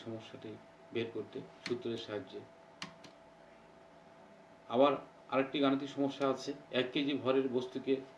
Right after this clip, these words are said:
বিশ মিটার উপর থেকে ছেড়ে দেওয়া হলে ভূপৃষ্ঠকে মাটি স্পর্শ করার ঠিক পূর্ব মুহূর্তে এর গতিশক্তি কত হবে?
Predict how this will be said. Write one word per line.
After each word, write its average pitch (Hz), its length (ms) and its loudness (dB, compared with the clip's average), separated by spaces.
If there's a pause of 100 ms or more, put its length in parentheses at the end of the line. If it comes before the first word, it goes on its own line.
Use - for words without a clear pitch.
(260)
বিশ 139 220 4
মিটার 135 240 2
উপর 123 200 2 (160)
থেকে 123 140 -2 (120)
ছেড়ে 135 180 8
দেওয়া 127 220 4
হলে 117 200 0 (460)
ভূপৃষ্ঠকে 135 600 0
মাটি 123 300 2
স্পর্শ 131 280 -4 (120)
করার 127 160 2 (100)
ঠিক 135 120 4 (100)
পূর্ব 156 140 2 (100)
মুহূর্তে 127 320 0 (140)
এর 123 200 0
গতিশক্তি 131 500 2 (380)
কত 107 160 -4
হবে? 95 240 -10